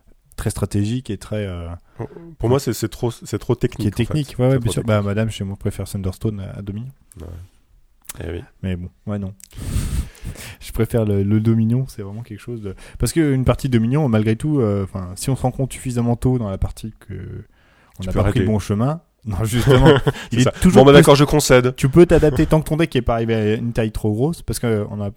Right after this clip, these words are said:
Speaker 1: on parle de ces jeux, on parle de ces jeux. Rappelons quand même le principe, c'est qu'on construit son deck au cours du jeu et que donc on peut pas dire qu'on a eu une mauvaise pioche ou machin. C'est,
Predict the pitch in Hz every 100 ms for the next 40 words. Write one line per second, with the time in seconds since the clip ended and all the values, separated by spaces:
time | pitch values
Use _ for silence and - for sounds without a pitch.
0 | _ 123 127 117 107 107 110 107 92 -
1 | 95 104 _ - - 98 131 113 104 107
2 | - 98 156 - - 98 101 135 131 143
3 | - 120 151 113 - 113 127 160 139 104
4 | 107 113 - - - - 104 110 156 143
5 | 160 202 - _ - 120 117 127 120 113
6 | - 156 - 113 123 170 143 107 - 95
7 | 92 90